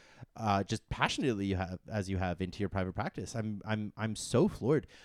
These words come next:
Uh, a couple weeks ago, you, you j-, j-, had just gotten this new office and you had just started building clients and you're already, you've really gotten the ball rolling. And, like,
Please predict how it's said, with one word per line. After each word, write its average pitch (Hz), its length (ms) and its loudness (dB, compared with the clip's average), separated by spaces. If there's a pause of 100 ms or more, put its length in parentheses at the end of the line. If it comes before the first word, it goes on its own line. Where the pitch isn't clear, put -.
(180)
Uh, 127 280 2
a 139 60 2
couple 170 240 2
weeks 147 220 0
ago, 101 480 2
you, 113 440 2
you 107 640 -2 (1080)
j-, - 100 -6
j-, 151 60 2
had 127 180 2
just 131 300 2
gotten 120 180 0
this 123 160 -2
new 107 140 0
office 180 400 0
and 101 100 -2
you 98 60 2
had 95 120 2
just 127 200 0
started 113 260 0
building 104 240 0
clients 123 460 -2
and 110 100 -2
you're 107 120 0
already, 135 380 4
you've 95 260 -2
really 143 180 0
gotten - 180 -4
the 98 80 -2
ball 92 240 -4
rolling. 98 540 -2
And, 107 260 0
like, 110 240 2